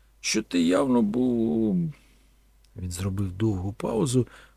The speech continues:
уважно і приязно подивився на мене. «Я дійшов би до гір Центральної Мексики», сказав він. «Не знаю, як далеко дійшов би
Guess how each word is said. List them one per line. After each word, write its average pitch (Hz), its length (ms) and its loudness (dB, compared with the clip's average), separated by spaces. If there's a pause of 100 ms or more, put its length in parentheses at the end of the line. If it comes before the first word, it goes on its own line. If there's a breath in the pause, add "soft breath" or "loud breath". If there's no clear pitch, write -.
уважно 139 420 -2
і 127 80 0
приязно 127 540 -4
подивився 117 680 -4
на 80 120 -6
мене. 78 300 -14 (2000)
«Я 240 680 0
дійшов 214 580 2
би 220 300 4
до 180 200 2
гір 180 300 2
Центральної 175 640 2
Мексики», - 680 -2 (200)
сказав 90 440 -10
він. 92 200 -12 (640)
«Не 233 100 2
знаю, 254 320 4
як 202 160 8
далеко 185 440 6
дійшов 156 460 2
би 165 160 4